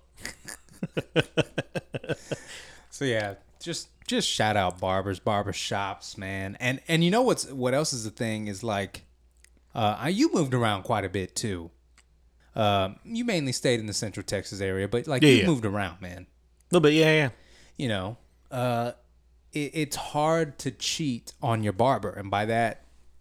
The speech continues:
Speaker 2: going from one barbershop to another,
Speaker 1: Mm.
Speaker 2: and getting a whole other barber. It's an experimentation, number one.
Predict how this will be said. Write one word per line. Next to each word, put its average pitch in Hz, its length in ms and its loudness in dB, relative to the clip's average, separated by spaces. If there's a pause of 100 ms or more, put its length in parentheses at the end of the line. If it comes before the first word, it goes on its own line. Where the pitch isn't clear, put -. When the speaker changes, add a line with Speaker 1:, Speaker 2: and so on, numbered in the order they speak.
Speaker 2:
going 120 300 0
from 117 240 0
one 120 220 0
barbershop 117 580 2
to 120 160 2
another, 107 440 -2 (480)
Speaker 1:
Mm. 131 460 -6
Speaker 2:
and 107 320 -2
getting 113 240 0
a 104 80 0
whole 123 300 2
other 113 140 0
barber. 127 240 2
It's - 100 -2
an 147 120 -2
experimentation, 127 1120 -2
number 104 220 -2
one. 92 480 -4